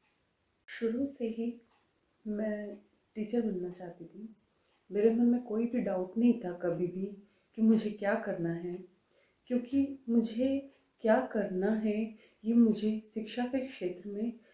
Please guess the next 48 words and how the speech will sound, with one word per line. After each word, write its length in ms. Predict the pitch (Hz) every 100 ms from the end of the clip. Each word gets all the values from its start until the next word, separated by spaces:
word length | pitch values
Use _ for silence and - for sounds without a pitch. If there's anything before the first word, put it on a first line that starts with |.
| _ _
दिखाई 360 | 190 190 226 247
देता 300 | 165 165 170
था। 280 | 185 190 - _ _ _ _ _ _ _ _ -
छोटी 280 | 254 262
classes 520 | 277 269 247 247 262 247
में 240 | 254 233
भी, 400 | 247 269 269 - _ _ _ -
अ, 200 | 220 208
जैसे 300 | 202 208 247
teacher 300 | 208 202 220 233
पूछते 320 | 233 - 220
हैं 100 | 190
सभी 240 | 190 190
बच्चों 380 | 190 185 - 185
से 200 | - 185
कि 160 | 196 190
आप 200 | 170 -
क्या 200 | 185 185
बनना 260 | 175 170
चाहते 400 | 170 170 160 -
हो, 120 | 175 180
आप 160 | 165 -
क्या 140 | 185
बनना 320 | 180 175 170
चाहते 360 | 170 170 165 180
हो, 60 | 190 - - - _ 247
तो 320 | 240 233 - _
सभी 220 | 226 233
बच्चे 340 | 220 196 208 202
कहते 680 | - - - 190 185 - 190
थे 120 | 185
कि 160 | 185
हम 200 | 185 175
doctor 340 | 175 170 - 175
बनना 320 | 165 165 165
चाहते 340 | 165 151 165
हैं, 80 | 170
हम 140 | 170 165
इंजीनियर 520 | 170 170 170 170 165
बनना 280 | 160 160 165
चाहते 360 | 170 170 -
हैं, 80 | 175
हम 120 | 175
army 440 | 165 165 170 175 170
में 80 |
जाना 260 | 170 165 165
चाहते 320 | 165 175
हैं। 80 | -